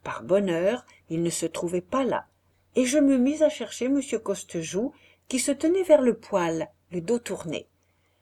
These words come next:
Il fit un mouvement et me vit. Je n'oublierai jamais le regard qu'il me lança.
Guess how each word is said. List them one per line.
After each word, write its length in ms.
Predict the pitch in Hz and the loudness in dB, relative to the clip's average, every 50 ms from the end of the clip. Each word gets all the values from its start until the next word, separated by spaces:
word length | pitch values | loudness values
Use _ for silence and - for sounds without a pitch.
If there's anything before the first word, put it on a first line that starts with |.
| _ _ _ _ _ _ _ _ _ _ _ _ _ _ - | _ _ _ _ _ _ _ _ _ _ _ _ _ _ 0
Il 140 | 220 214 | 0 0
fit 200 | 202 - 339 330 320 | 2 4 4 4 4
un 100 | - 147 | 2 -2
mouvement 540 | 165 175 202 220 220 226 254 269 302 339 403 - _ _ _ _ _ _ _ _ _ | 0 0 0 -2 -2 0 0 2 2 0 -2 -4 _ _ _ _ _ _ _ _ _
et 100 | - 214 | -6 -4
me 140 | 190 160 147 | -4 -4 -6
vit. 320 | 127 - - 156 - - - _ _ _ _ _ _ _ _ _ _ _ _ _ _ | -8 -8 -8 -10 -10 -12 -14 _ _ _ _ _ _ _ _ _ _ _ _ _ _
Je 320 | - - - 170 170 180 | -14 -12 -10 -8 -4 -4
n'oublierai 680 | 175 170 170 170 170 156 160 160 156 151 143 147 151 143 | -4 -4 -4 -4 -6 -6 -6 -6 -6 -4 -4 -6 -6 -6
jamais 640 | 131 - - - - 185 208 208 196 165 123 120 - _ _ _ | -6 -4 -4 -2 0 0 0 0 0 0 -2 -2 -2 _ _ _
le 140 | - 190 190 | -12 -10 -10
regard 580 | 175 - - 165 175 170 - 220 214 214 - - | -8 -4 -2 -2 -2 0 0 -2 -2 -4 -8 -10
qu'il 180 | - 170 165 | -8 -8 -6
me 140 | 175 165 165 | -6 -4 -4
lança. 460 | 165 170 160 165 - - - - - | -4 -4 -4 -6 -8 -8 -10 -10 -10